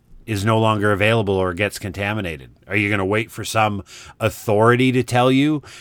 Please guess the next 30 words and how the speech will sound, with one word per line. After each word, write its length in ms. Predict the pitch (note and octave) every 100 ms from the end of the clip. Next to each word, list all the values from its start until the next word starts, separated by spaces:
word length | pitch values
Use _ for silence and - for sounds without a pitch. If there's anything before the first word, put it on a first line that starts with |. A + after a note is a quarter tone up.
| -
to 100 | A#2
go 220 | F2 A2
to 80 | G#2+
some 540 | - A#2+ A#2 A2+ G#2+
distribution 800 | F2+ B2+ A#2+ - F2 G#2+ B2 B2 A2+
point 320 | A#2 B2 A#2
to 100 | G#2
wait 240 | G#2+ A#2
in 120 | A#2
line 360 | G#2+ A2 A#2 A#2+
with 140 | A2
a 60 | F#2
hundred 320 | G2 A2 A2+
thousand 400 | A2+ G#2+ A2+ A#2+
of 80 | G#2+
your 100 | G#2
fellow 300 | - A2 G#2+
citizens 680 | - A#2 A#2 C3 B2+ A#2+ - - - -
to 100 | A2+
hand 300 | G#2 A#2 G#2+
water? 340 | G#2 A#2+ D#3+ F#3
Or 180 | D3 C3
do 120 | C3
you 160 | C#3+
already 320 | B2+ B2+ B2+ G#2
have 240 | G#2+ G2
that 200 | G#2 -
figured 440 | - G#2 E2+ F2+
out, 240 | D#2+ C#2+ - _ _ _
right? 360 | F#2 G#2 B2 -